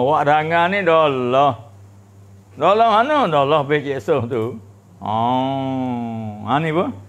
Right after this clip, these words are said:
Kita tengok Allah duk jeguk hari ni ni. Misal sepa dangar tak ni? Dulu tak ada sekarang habuk. Allah,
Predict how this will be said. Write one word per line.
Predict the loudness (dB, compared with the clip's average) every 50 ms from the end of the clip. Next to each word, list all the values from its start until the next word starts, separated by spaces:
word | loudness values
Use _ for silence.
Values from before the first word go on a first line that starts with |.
| -20 _ -20 -20 -20 -20 -20 -20 -20 -20 -20 -16 -10
Kita | -4 -4 -2 0 2 2 2 2
tengok | 2 2 2 2 2 2 2 0 0 -2 -4 -2 0
Allah | 0 2 2 2 2 2 2 2
duk | 2 0 0 -2
jeguk | -4 -4 -4 0 0 0 0 0
hari | 0 0 2 2 4 2 2
ni | 2 -2 -4
ni. | -4 -6 -8 -10 -14 -18 -20 -20 -20 -20 -18 -12 -8
Misal | -6 -4 -4 -4 -4 0 0 0 0
sepa | 0 0 0 2 4
dangar | 4 2 2 2 2 2 2 4
tak | 2 2
ni? | 0 -2 -6 -8 -16 -20 -20 -20 -20 -20 -20 -20 -20 -20 -20 -20 -20 -20 -20 -20 -20 -20 -18 -16 -16 -16 -16 -16 -16 -18 -18 -18 -20 -20 -10
Dulu | -4 0 2 2 4 4 4 2 2 2
tak | 2 2 2 2
ada | 2 2
sekarang | 2 2 4 4 4 4
habuk. | 4 4 2 2 2 2 2 0 -4 -16 -20 -20 -20 -20 -20 -20 -20 -20 -20 -20 -20 -14 -6 0
Allah, | 0 0 2 2 2 2 2 2 -2 -8